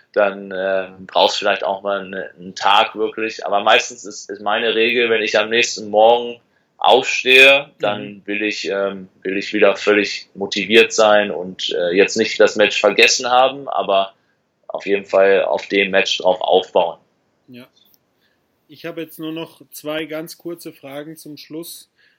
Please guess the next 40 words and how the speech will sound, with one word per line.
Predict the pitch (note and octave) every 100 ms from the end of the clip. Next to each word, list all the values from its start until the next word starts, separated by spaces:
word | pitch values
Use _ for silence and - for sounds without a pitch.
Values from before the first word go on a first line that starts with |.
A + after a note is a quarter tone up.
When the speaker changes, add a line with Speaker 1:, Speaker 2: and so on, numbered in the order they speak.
| _
Speaker 2:
Gibt | E3 E3 F3+
es | E3 -
eine, | D3+ D#3 D#3+ D#3 D3+ E3 _
sag | C#3+ D3
ich |
mal, | D3+
Investition, | D3+ E3 D#3+ D#3+ - D#3 - E3+ F3+
die | E3
sich | D#3 D#3+
bei | -
dir | D3 D#3 E3
besonders | C3 C#3+ E3 F3+ F3 - _ _ - _
bewährt | D3+ C#3+ D#3+ F3
hat? | F3 F#3 D3
Also | C3+ C3+
es | B2
kann | - C3+
jetzt | C3+ B2+
ein, | C3+ C3 C3
ein, | C#3 C3 C3 C3 -
ein | C3+
Gerät | C3 B2 C#3+ D3+
sein, | C#3+ C3+ C#3 C3+
viele | C#3+ C#3
schwören | C3+ - C#3 C3+
ja | C3
auch | C3+ -
auf | C3 - -
Black | C#3+ C#3+
Rolls | C#3 C3+ C3+ C#3
und | C3
was | B2+ C3
weiß | C3+ B2
ich, | C#3+ D3+ C#3
oder | C3
ein | C3 B2+
Buch | D#3 E3+ E3+
oder | C#3 C3
ein | C3
besonder-, | B2+ C#3 C#3 C3+ C3